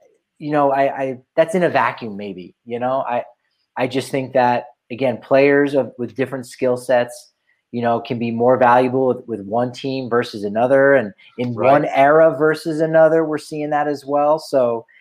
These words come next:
Speaker 1: it's, it's, it's a conversation that should be had, because I don't think we know definitively this guy is clearly better than that guy, unless we're talking about Shohei Ohtani and
Speaker 2: There's those handful of
Speaker 1: recently
Speaker 2: exceptions.
Speaker 1: designated for assignment, Ryan Castellani.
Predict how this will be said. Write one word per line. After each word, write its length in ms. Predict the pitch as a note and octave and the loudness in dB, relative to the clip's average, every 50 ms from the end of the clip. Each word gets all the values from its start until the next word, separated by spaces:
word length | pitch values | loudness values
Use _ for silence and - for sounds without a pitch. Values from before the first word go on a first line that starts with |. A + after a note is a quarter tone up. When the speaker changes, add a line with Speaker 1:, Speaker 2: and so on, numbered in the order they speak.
| _ - _ _ _ | _ -20 _ _ _
Speaker 1:
it's, 240 | A#2+ B2 B2 - - - | -14 -12 -12 -14 -12 -10
it's, 460 | C#3 C3 C3+ - - - - - _ - | -10 -10 -8 -12 -16 -16 -18 -18 _ -8
it's 160 | D#3+ D#3+ - | -8 -4 -4
a 60 | F#3+ | -4
conversation 640 | F#3+ - G3+ G#3+ G3 E3 - - D#3 D3 C3+ - C#3 B2+ | -2 0 0 0 0 -2 -2 -2 -2 -2 -2 -4 -8 -10
that 120 | A2+ - | -10 -8
should 140 | - B2+ A2+ | -10 -10 -8
be 80 | A#2 | -4
had, 200 | A#2 A#2 G#2+ G2+ F#2+ | -2 -2 -2 -2 -4
because 320 | G#2 G2+ - G#2+ G#2 G#2 A#2 - - | -8 -8 -8 -8 -8 -8 -10 -10 -10
I 180 | A#2+ A2+ G#2+ _ | -10 -10 -6 _
don't 260 | - C3 C3 B2+ B2 | -2 -2 -2 -2 -6
think 160 | - B2+ A#2 | -12 -16 -14
we 140 | - A#2 A2+ | -12 -12 -8
know 160 | A#2 A#2 A2+ | -6 -6 -6
definitively 920 | G#2+ G2+ G2+ - - A#2+ A#2 A2+ A2 G2+ G2 - - G2+ G2 G2+ G2 G2 _ _ _ _ _ _ _ _ _ _ _ | -6 -8 -12 -10 -8 -6 -6 -6 -6 -8 -10 -12 -12 -10 -10 -10 -10 -12 _ _ _ _ _ _ _ _ _ _ _
this 400 | A2+ A2+ A2+ G#2+ D3+ D#3+ D#3+ - | -14 -14 -2 2 2 2 4 4
guy 180 | - D#3+ D3+ D3+ | 2 4 6 6
is 180 | C#3 B2+ A#2+ | 4 4 2
clearly 540 | - - - - - D#3+ D#3+ D#3+ D#3+ D#3 D3+ | -4 -10 -14 -4 0 2 2 4 4 2 2
better 540 | C#3 B2 C3 B2 A#2+ A#2+ A#2+ A#2 G#2+ - _ _ _ _ _ _ _ _ _ | 2 2 2 2 2 2 0 0 -2 -6 _ _ _ _ _ _ _ _ _
than 400 | G2+ A#2+ B2 B2 A#2+ A#2 A2+ - _ - | -6 -4 -4 -4 -4 -8 -12 -16 _ -8
that 260 | A2+ G#2 G#2+ G#2 - | -8 -8 -8 -8 -8
guy, 100 | - A#2+ | -6 -2
unless 240 | D3 E3 D#3+ D3+ - | 0 0 0 2 2
we're 120 | D#3+ D3+ | 0 2
talking 260 | D#3+ D3+ C3 B2+ C3 | 2 0 0 0 0
about 220 | B2 B2 A2+ G#2+ - - _ _ _ _ | 0 0 0 0 -2 -6 _ _ _ _
Shohei 340 | - - C#3 B2 B2+ A#2+ A2+ | -4 -2 -2 0 0 -2 -4
Ohtani 500 | A2 B2+ A#2 A2 G#2 G#2 G#2 G#2 G2+ - - - | -4 -4 -4 -6 -6 -6 -10 -12 -12 -14 -14 -8
and 100 | - G#3+ | -6 -4
Speaker 2:
There's 180 | G3+ F#3 E3 | -4 -4 -4
those 220 | E3+ F3+ E3 - - | -4 -6 -6 -6 -6
handful 480 | C#3 E3+ E3+ F3 F3+ E3 E3 - D#3+ | -6 -4 -4 -2 -4 -4 -4 -4 0
of 60 | D3+ | 4
Speaker 1:
recently 420 | E3 F#3+ F3+ - F#3 F3+ F3 E3+ D#3+ | 4 4 4 4 4 4 6 6 4
Speaker 2:
exceptions. 160 | D#3+ - D#3+ | 6 6 4
Speaker 1:
designated 460 | D#3 D3 D3 C#3+ C#3+ D3+ D3+ D3 D3 | 4 4 2 0 2 2 2 2 2
for 120 | - D#3 C#3+ | 2 2 2
assignment, 460 | C3+ - D#3 C3 B2+ B2+ B2+ B2+ B2 | 2 2 0 0 0 0 -4 -4 -4
Ryan 220 | B2 B2 B2 A#2+ | -2 -2 -4 -4
Castellani. 680 | - - A2 G#2+ - - A#2+ A2+ G#2+ G#2 G2 F2+ F2 | -6 -6 -8 -8 -8 -8 -6 -6 -4 -6 -6 -10 -14